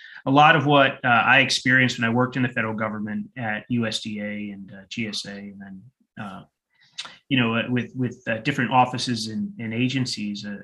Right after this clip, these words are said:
across government, you know, the problems that we have from one, uh, agency to the other are often very similar.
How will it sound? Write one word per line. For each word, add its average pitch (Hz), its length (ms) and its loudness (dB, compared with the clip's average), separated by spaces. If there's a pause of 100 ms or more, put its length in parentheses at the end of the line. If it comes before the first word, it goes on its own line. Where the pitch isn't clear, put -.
across 139 280 -2
government, 104 400 -4 (920)
you 160 120 4
know, 151 100 6
the 147 140 4
problems 185 500 2
that 139 180 4
we 131 200 0
have 127 420 4
from 120 180 -2
one, 120 600 -2
uh, 113 180 -4
agency 117 840 -4 (140)
to 113 100 -10
the 110 160 -6
other 135 240 -2
are 113 260 -2
often 120 340 0
very 107 240 -4
similar. 131 440 -2